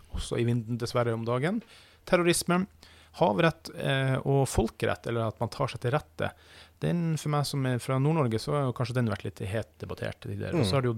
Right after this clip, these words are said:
Speaker 1: demokrati eller diktatur da. Så det, det er liksom det store trusselbildet, men så har du det med alt det digitale, selvfølgelig.
Speaker 2: Absolutt. Og så,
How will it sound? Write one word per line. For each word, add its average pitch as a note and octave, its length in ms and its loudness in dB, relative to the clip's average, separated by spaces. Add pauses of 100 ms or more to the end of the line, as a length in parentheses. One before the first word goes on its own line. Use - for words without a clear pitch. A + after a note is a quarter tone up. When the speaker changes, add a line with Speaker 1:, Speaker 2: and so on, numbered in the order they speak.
Speaker 1:
demokrati A2+ 520 -4
eller G#2 160 -4
diktatur - 560 -8
da. F2+ 120 -4 (460)
Så D3+ 140 -2
det, D#3 200 6
det D#3 140 4
er E3 40 2
liksom D#3 240 0
det C#3+ 100 4
store F3 440 2
trusselbildet, A2+ 540 -2
men G#2+ 100 0
så C3 140 0
har C#3+ 140 4
du B2 80 2
det A#2 160 0
med G#2+ 360 -4
alt - 160 -10
det A2 100 -14
digitale, A2 500 -6
selvfølgelig. - 420 -12 (420)
Speaker 2:
Absolutt. - 460 -4
Og C3 60 -2
så, D#3 100 0